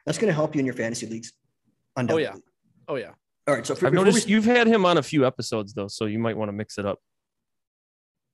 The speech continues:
Speaker 1: Well, th-, you know, it's a recurring
Speaker 3: It's too
Speaker 1: segment.
Speaker 3: frequent. It's too frequent, though.
Speaker 1: He's been on two. He's been, he's been on two. This is the third time he's been on.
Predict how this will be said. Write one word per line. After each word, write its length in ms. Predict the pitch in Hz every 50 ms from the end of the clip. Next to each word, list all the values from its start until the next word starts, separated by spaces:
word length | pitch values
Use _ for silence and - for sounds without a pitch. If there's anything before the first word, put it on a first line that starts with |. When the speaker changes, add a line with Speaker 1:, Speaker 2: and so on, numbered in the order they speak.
| _ _ _ -
Speaker 1:
Well, 160 | 151 151 127
th-, 120 | 139 147
you 60 | 165 202
know, 60 | 190
it's 120 | 131 -
a 20 | 139
recurring 320 | 147 139 - 165 151 147
Speaker 3:
It's 80 | 139 -
too 80 | 156
Speaker 1:
segment. 140 | 170 170 156
Speaker 3:
frequent. 400 | - 175 151 131 - 120 - - _ _ _ - 123 - _ _
It's 120 | - -
too 180 | - - 170 143
frequent, 420 | - - 147 151 - - 98 -
though. 100 | - 85
Speaker 1:
He's 80 | 139 139
been 100 | 160 170
on 120 | 165 147
two. 200 | - - 208 185
He's 140 | 143 147 151
been, 180 | 165 180 175
he's 140 | 170 170 160
been 140 | 160 196 196
on 120 | 185 175
two. 200 | 170 - 226 160
This 180 | 113 113 - -
is 100 | 139 135
the 60 | 139
third 280 | 131 - 160 160 156 151
time 220 | 170 156 143 147
he's 100 | 147 139
been 140 | 139 147 143
on. 200 | 139 120 107 -